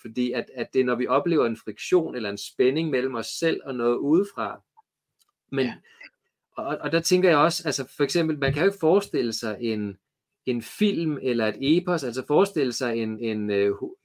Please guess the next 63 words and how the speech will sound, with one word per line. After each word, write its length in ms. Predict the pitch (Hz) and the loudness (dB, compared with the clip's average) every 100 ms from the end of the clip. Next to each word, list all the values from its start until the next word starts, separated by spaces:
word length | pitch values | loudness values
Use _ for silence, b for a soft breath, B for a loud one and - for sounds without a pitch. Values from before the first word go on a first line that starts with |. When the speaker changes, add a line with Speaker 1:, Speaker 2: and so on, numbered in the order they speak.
| 117 | -6
Speaker 1:
en 140 | 110 | -6
Hobbiten 580 | 113 113 131 156 165 175 | -2 -2 4 4 4 0
eller 220 | 131 117 | 2 2
en 140 | 110 113 | 2 4
Ringenes 380 | 123 160 170 | 4 4 2
Herre, 400 | 135 120 139 170 | 0 2 2 2
uden 260 | 139 143 170 | 2 4 2
at 160 | 127 117 | 0 -2
der 60 | 117 | -2
er 60 | |
en 100 | 127 | -2
Sauron, 500 | 147 123 117 151 165 | -2 4 6 6 4
der 80 | 139 | 2
er 220 | 107 107 | 0 4
ond, 220 | 143 151 160 | 4 4 0
ikke? 200 | 156 120 | -4 -8
Altså, 180 | 113 | -4
så 140 | 117 156 | -2 2
vil 260 | 156 139 b b - | 2 2 b b 2
hele 140 | 165 | 4
den 100 | 160 | 4
udviklingsrejse, 920 | 156 180 185 139 131 120 120 117 131 | 6 10 10 8 2 2 2 2 0
som 200 | 120 120 | -4 -2
de 100 | 113 | -2
går 120 | 113 107 | 2 2
igennem, 380 | - 135 151 | 4 4 4
den 200 | 151 147 | 0 0
vil 140 | 160 143 | 0 2
jo 80 | 120 | 2
være, 320 | 110 104 101 - _ _ _ _ 139 | 2 2 0 -4 _ _ _ _ 0
den 140 | 156 | 4
vil 80 | 160 | 6
jo 80 | 156 | 6
ikke 140 | 160 | 6
være 240 | 123 185 | 4 4
der, 160 | 233 139 - _ _ _ | 2 -2 -6 _ _ _
og 100 | 123 | -6
de 80 | 123 | -2
vil 80 | 131 | 0
Speaker 2:
Nej. 40 | 151 | 2
Speaker 1:
ikke 140 | 131 | 2
lære 280 | 120 147 143 | 0 0 0
alt 140 | 139 | -2
det, 120 | 139 120 | -4 -4
de 100 | 117 | -2
lærer, 260 | 120 185 | 0 0
hvis, 180 | 180 123 - - | 0 -2 -4 -6
hvis, 200 | 120 - | -6 -4
hvis 280 | - 117 - | -6 -6 -2
ondskab 400 | 123 127 - 120 | -2 -2 -6 -6
ikke 120 | 117 | -4
var 160 | 107 101 | -2 -2
der, 160 | 107 139 | -2 -4
ikke? 160 | 170 _ _ - | -8 _ _ -12
Altså, 120 | 120 | -4
men 60 | |
du 100 | 131 | 2
har 120 | 151 156 | 4 4
måske 220 | 147 135 | 2 0
noget 160 | 123 120 | 0 0
med 80 | |
overvægt, 640 | 110 123 196 180 143 135 - | 4 6 6 6 4 2 -4
og 240 | 131 113 | -6 -6